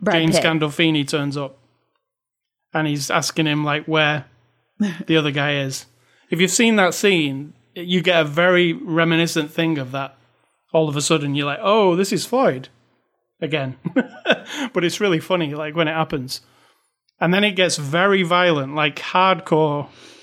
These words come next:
Speaker 2: um, Tarantino
Speaker 1: But it's
Speaker 2: violent.
Speaker 1: like you've been building to that because you know the, what these assholes are up to, and you feel like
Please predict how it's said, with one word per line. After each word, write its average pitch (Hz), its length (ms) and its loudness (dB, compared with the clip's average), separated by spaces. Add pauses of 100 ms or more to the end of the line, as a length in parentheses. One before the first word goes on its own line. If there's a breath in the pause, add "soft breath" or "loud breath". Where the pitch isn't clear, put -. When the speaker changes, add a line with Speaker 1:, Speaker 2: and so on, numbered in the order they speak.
(160 loud breath)
Speaker 2:
um, 139 520 -2
Tarantino 156 640 0
Speaker 1:
But 262 100 2
it's 269 80 0
Speaker 2:
violent. 311 160 0
Speaker 1:
like 269 80 -2
you've 269 120 0
been 254 200 0
building 254 420 0
to 277 120 -2
that 269 320 0
because 247 340 0
you 240 60 2
know 220 280 2
the, 226 320 0
what 214 220 -2
these 220 200 0
assholes 202 460 0
are 185 100 2
up 175 160 -2
to, 262 260 0
and 214 160 2
you 185 80 -4
feel 214 320 0
like 190 420 -2